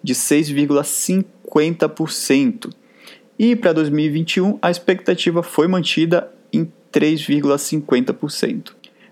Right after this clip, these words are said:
Vamos agora para o noticiário corporativo. Nesta manhã, a Lojas Americanas comunicou que o Conselho de Administração aprovou uma oferta primária.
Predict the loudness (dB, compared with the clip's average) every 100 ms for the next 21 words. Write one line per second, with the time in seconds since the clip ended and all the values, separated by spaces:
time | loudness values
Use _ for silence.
0 | _ -2 0 2 2 2 4 2 2 0
1 | 2 0 0 -2 0 2 2 -2 0 2
2 | 2 0 2 2 -2 -2 -2 -2 -4 0
3 | 2 0 0 0 2 0 -2 0 2 2
4 | 2 0 0 0 0 0 0 0 0 2
5 | 2 2 0 -2 -2 -2 -2 -2 0 2
6 | 2 2 2 0 0 0 0 2 0 2
7 | 0 2 2 2 0 2 2 2 0 0
8 | 2 4 2 0